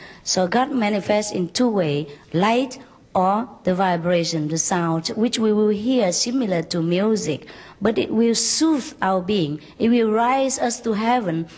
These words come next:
leave this physical body for a while, and contact a higher dimension. Then we can learn more wisdom, assimilate more of a higher dimension atmosphere. So when we come back to this world, we change.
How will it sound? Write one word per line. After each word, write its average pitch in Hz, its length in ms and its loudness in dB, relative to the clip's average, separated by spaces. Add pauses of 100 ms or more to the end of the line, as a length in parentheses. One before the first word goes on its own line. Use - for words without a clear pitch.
(120)
leave 247 400 2
this 247 200 -2
physical 208 480 -2
body 175 400 -2
for 214 180 -2
a 185 40 2
while, 156 440 -2 (840)
and 226 260 2
contact 254 600 0 (320)
a 165 80 2
higher 202 360 2
dimension. 175 720 0 (240)
Then 220 180 2
we 240 120 2
can 214 300 0
learn 254 240 2
more 220 240 0
wisdom, 190 600 -2 (200)
assimilate 196 960 0 (320)
more 226 360 2
of 196 120 -2
a 190 60 0
higher 254 480 0
dimension 180 760 -2
atmosphere. 175 720 -2 (200)
So - 140 0
when 269 180 4
we 285 100 2
come 254 280 0
back 247 220 -2
to 226 100 0
this 220 240 0
world, 196 420 0
we 185 200 -4
change. 165 580 -2